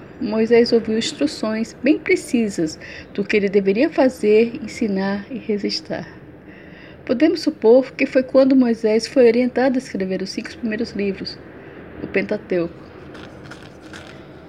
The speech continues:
Pois é, foi assim que o Senhor passou a usar homens e mulheres escolhidos para transmitir suas palavras. Resumindo,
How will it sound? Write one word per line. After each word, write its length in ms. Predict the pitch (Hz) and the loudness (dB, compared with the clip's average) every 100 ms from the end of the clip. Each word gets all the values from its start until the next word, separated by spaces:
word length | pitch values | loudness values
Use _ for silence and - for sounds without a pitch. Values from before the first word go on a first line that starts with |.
| - - - - - | -20 -20 -20 -20 -2
Pois 280 | 247 233 226 | 6 6 6
é, 280 | 180 175 202 - - | 4 4 0 -14 -2
foi 200 | 277 277 | 8 8
assim 200 | 269 311 | 8 4
que 100 | 311 | 4
o 60 | |
Senhor 300 | 302 285 285 | 4 4 4
passou 520 | 294 294 277 - 302 285 | 4 2 2 2 6 6
a 60 | |
usar 260 | 262 226 226 | 6 4 4
homens 560 | 233 269 302 302 302 | 4 6 8 6 6
e 60 | 285 | 4
mulheres 560 | 247 202 196 202 208 240 | 4 4 2 2 -2 -8
escolhidos 640 | - 220 190 202 202 - | -4 -2 -2 -4 -6 -10
para 240 | - 247 | -2 -2
transmitir 840 | 240 - - 349 339 320 - 302 311 | -2 -6 -2 0 4 2 4 2 2
suas 260 | 262 233 | 0 -4
palavras. 760 | - 208 165 156 - - - - - - - - - - - - - - - - - - - - | -6 -6 -4 -6 -8 -16 -18 -18 -18 -20 -20 -20 -20 -20 -20 -20 -20 -20 -20 -20 -20 -20 -20 -20
Resumindo, 880 | - - 381 302 320 220 170 160 | -8 0 2 4 4 6 4 0